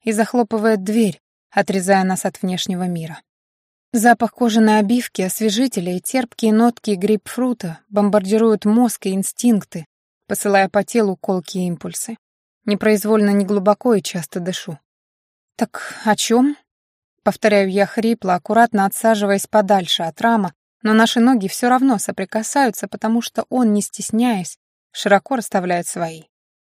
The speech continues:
Черные глаза с легкой снисходительностью следят за моими жалкими попытками увеличить расстояние между нами. Левый уголок губ Рама приподнимается в лукавой полуулыбке.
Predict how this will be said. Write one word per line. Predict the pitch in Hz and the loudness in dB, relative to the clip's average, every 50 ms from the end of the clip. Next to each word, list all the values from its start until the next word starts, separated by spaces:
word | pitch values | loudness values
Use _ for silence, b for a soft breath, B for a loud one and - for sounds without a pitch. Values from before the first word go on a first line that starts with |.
| _ _ _ _ _ _ _ _ | _ _ _ _ _ _ _ _
Черные | _ - - 226 214 208 214 208 | _ 0 2 2 4 4 4 2
глаза | 202 202 208 208 196 226 233 | 4 4 4 4 4 2 0
с | - - | 0 -2
легкой | - 202 208 220 - - 202 | -2 -2 -2 -4 -2 -6 -6
снисходительностью | - - 208 202 - - - 208 190 202 233 226 - 202 190 185 190 - - - 202 | -4 -2 -4 -4 -4 -2 -2 -2 0 -2 -4 -4 -2 -4 -2 -2 -4 -6 -6 -8 -10
следят | - - 202 202 185 226 233 202 | -6 -4 -4 -2 0 0 0 0
за | 190 202 | 0 -2
моими | 196 202 208 208 196 185 | 0 0 0 0 0 -2
жалкими | 175 202 220 220 214 - - 196 196 | 0 0 0 0 0 -2 -2 -2 -2
попытками | 196 - 214 202 - - 233 - _ - 208 202 202 202 | 0 2 0 0 2 -2 -4 -4 _ -2 0 0 0 -2
увеличить | - 226 196 190 202 196 208 - - - - | -4 -4 -4 -2 -2 -4 -4 -6 -8 -6 -6
расстояние | 214 202 196 - - 226 214 220 220 208 202 185 170 170 | -4 -4 -4 -4 -2 -2 0 2 2 2 0 0 -4 -8
между | 165 165 165 - - 202 | -10 -10 -12 -12 -10 -10
нами. | 180 170 165 165 160 165 - _ _ _ _ _ _ _ _ _ _ _ _ | -10 -10 -10 -12 -14 -16 -20 _ _ _ _ _ _ _ _ _ _ _ _
Левый | - 226 254 247 233 247 240 | 0 2 2 2 2 2 2
уголок | 196 262 233 233 240 240 202 196 | 4 4 4 4 4 2 0 0
губ | 190 240 214 - - | -2 -2 -2 -2 0
Рама | 240 254 269 240 196 | 2 4 4 4 2
приподнимается | 180 - 202 208 - - 214 185 220 233 240 262 277 240 190 - - - | 0 -2 -4 -4 -2 -2 0 2 2 4 4 4 4 2 0 -2 -6 -8
в | 170 175 | -6 -6
лукавой | 185 185 - - 185 180 175 180 170 | -8 -6 -2 0 0 0 0 -2 -4
полуулыбке. | - - 190 185 185 185 196 185 180 170 151 - _ - 180 - | -4 -6 -4 -4 -2 -4 -4 -4 -4 -8 -10 -12 _ -20 -20 -20